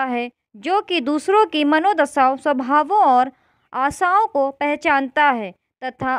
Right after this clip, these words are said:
उन पर उपयुक्त प्रतिक्रिया देता है, तो आपका इलेवंथ का ऑप्शन पहला सही हो जाएगा, अंतःवैयक्तिक। आपका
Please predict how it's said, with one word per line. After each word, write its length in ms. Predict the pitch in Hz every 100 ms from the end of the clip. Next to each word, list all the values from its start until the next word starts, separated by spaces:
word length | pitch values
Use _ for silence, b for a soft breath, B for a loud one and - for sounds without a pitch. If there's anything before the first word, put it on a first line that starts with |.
| -
उन 180 | 359 403
पर 220 | 359 302
उपयुक्त 440 | 294 330 415 -
प्रतिक्रिया 580 | 453 285 - 277 320 440
देता 400 | 440 262 247 277
है, 240 | 254 220 185 _ _ -
तो 120 | 247
आपका 380 | 247 240 - 233 - _
इलेवंथ 420 | 247 294 311 415 440
का 160 | 277
ऑप्शन 380 | 240 240 - 440
पहला 420 | 311 262 277 392 480
सही 320 | 349 330 320
हो 160 | 294 226
जाएगा, 440 | 233 240 247 403 - -
अंतःवैयक्तिक। 1200 | 262 277 440 453 466 349 254 240 - - 220 - - _ _ _ _ _
आपका 420 | 233 233 _ 220